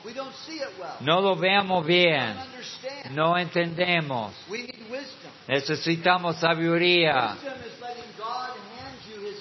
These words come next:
Speaker 1: glasses.
Speaker 2: Sabiduría es, es que Dios le da sus anteojos
Speaker 1: To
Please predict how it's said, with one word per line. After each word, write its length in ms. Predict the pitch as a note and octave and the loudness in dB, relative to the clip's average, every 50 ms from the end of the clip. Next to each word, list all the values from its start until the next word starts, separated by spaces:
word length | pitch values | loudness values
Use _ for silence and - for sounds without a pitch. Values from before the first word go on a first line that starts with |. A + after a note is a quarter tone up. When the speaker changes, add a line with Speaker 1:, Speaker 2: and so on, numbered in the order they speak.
| - F#3 | -14 -12
Speaker 1:
glasses. 560 | G3 G3 G3 G#3 G#3 - - - - - - | -10 -10 -10 -10 -12 -14 -16 -18 -16 -10 4
Speaker 2:
Sabiduría 800 | - D3 D3 D#3+ D#3+ F3 E3+ F3 F3 F3 F#3 G3+ G#3 G#3 G3+ G3 | 8 8 8 10 8 8 6 6 6 6 8 8 8 8 8 6
es, 120 | F3 E3 C#3+ | 6 4 2
es 180 | F3 E3 C3+ - | 0 0 0 2
que 160 | - D3 C#3 | 2 0 0
Dios 280 | B2+ C#3+ D#3 E3 F3+ F3 | 2 2 2 4 4 4
le 100 | E3 D#3 | 2 4
da 180 | D3+ D#3+ E3 D#3+ | 6 6 4 4
sus 240 | D#3+ - C#3 B2+ - | 2 -2 -6 0 2
anteojos 840 | D3+ D3+ D3+ C3+ D3+ D3+ D3+ D#3 D#3 C#3+ - - A2 G2+ F2+ F2 E2 - - - - - - - - | 2 2 4 2 4 4 6 6 4 2 2 0 0 0 0 0 -4 -10 -14 -18 -20 -20 -20 -20 -18
Speaker 1:
To 60 | - | -18